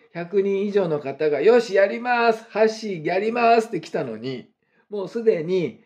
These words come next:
えー、十五、六人の人かな。チーンって。<laughs> ご報告が来るね、ご報告が。<laughs> ね。ということはだよ。ご報-、報告はしないまでも、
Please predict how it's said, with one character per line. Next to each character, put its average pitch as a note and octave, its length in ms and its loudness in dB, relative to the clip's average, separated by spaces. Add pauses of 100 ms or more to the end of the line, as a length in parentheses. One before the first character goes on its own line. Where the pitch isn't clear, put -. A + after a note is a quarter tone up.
(220)
え A#2+ 880 -6 (280)
ー、 B2 60 -20
十 E3 200 -6
五、 D#3 120 6
六 D#3 280 4
人 D3 180 -2
の C#3 80 -4
人 C3+ 160 -2
か G#2+ 140 -6
な。 E3 340 -4 (360)
チ A3+ 100 -2
ー A3 420 4
ン G#3+ 40 -6
っ - 20 -10
て。 - 200 -6 (500)
<laughs> - 520 -6
ご D3+ 120 4
報 G3+ 260 6
告 F#3+ 240 0
が D#3 100 2
来 D3 60 -4
る B2+ 60 -2
ね、 F#2 80 -8
ご A2+ 200 -4
報 C3 240 2
告 A#2 320 -10
が。 - 840 -8
<laughs> - 140 -20
ね。 F3 360 -10 (240)
と - 80 -14
い G3+ 40 -8
う G3 40 -14
こ A3 120 6
と A3 140 4
は D#3+ 80 2
だ B2+ 80 -2
よ。 F3+ 400 0 (720)
ご E3 120 -12
報-、 B3 340 -4
報 B3+ 360 2
告 B3 300 -6
は A#3+ 160 6
し A#3 160 -4
な A#3+ 140 0
い A#3 80 4
ま A#3+ 160 2
で G#3 180 4
も、 F3+ 520 0